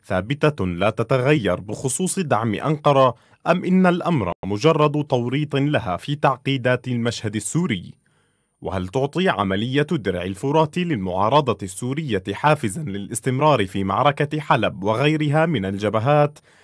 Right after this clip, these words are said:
أم إن المشهد يقتصر على مواجهة داعش والفصائل الكردية بعيداً عن النظام؟ والأهم من كل ذلك، كيف توازن تركيا بين موقفها السياسي المرن الذي قبل مؤخراً ببقاء الأسد في السلطة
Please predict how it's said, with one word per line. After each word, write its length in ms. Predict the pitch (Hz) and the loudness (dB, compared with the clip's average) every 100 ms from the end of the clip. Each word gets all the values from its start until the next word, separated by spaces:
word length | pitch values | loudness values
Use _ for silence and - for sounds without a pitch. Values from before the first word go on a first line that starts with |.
| - - | -20 -4
أم 140 | 156 175 | -2 2
إن 180 | 208 | 4
المشهد 600 | 208 208 117 - 101 95 - _ _ | 4 4 0 0 -2 -4 -16 _ _
يقتصر 600 | 107 - - 156 165 151 165 | -6 -6 -2 0 2 0 2
على 280 | 123 98 | 2 0
مواجهة 640 | 98 110 120 127 127 92 113 | 0 0 0 2 0 -2 -2
داعش 520 | 131 143 131 135 - | 2 4 4 0 0
والفصائل 640 | 135 127 123 131 127 127 | -4 0 0 0 0 -2
الكردية 680 | 127 120 - 120 113 127 120 120 | -4 -6 -6 -6 -4 -2 -2 -2
بعيداً 640 | 117 107 104 113 107 107 | -2 0 0 -2 -2 -2
عن 180 | 101 104 - | -4 -6 -4
النظام؟ 560 | 127 170 113 90 90 85 _ _ _ _ _ - | -4 -2 -2 -2 -4 -8 _ _ _ _ _ 0
والأهم 580 | 117 135 160 214 208 196 | 2 4 4 4 4 4
من 140 | 190 | 2
كل 320 | - 135 175 | 2 0 0
ذلك، 520 | 151 98 87 85 - _ _ _ | 2 2 2 -4 -10 _ _ _
كيف 200 | 98 92 | -8 -4
توازن 640 | 104 143 170 139 113 139 | -2 4 4 4 2 0
تركيا 400 | 185 139 - 92 | -2 -4 -2 -4
بين 280 | 87 104 110 | 0 0 0
موقفها 540 | 127 139 - - 95 | 0 0 -2 -2 -2
السياسي 640 | 90 - 127 131 - 180 190 | -4 -2 0 -2 -2 -4 -2
المرن 560 | 190 185 98 95 95 92 _ _ - | 2 2 2 2 0 -6 _ _ -4
الذي 320 | 135 147 143 | 0 2 2
قبل 500 | 156 - 160 120 92 | -2 2 2 2 -2
مؤخراً 600 | 95 110 143 - - 170 | -2 -2 -4 -4 -2 0
ببقاء 640 | 190 160 104 92 - 151 - | 2 0 0 0 2 2 2
الأسد 440 | 160 - - 98 | -4 -4 -2 -2
في 100 | 98 | -2
السلطة 580 | 143 - 175 147 147 131 | -4 0 0 0 0 0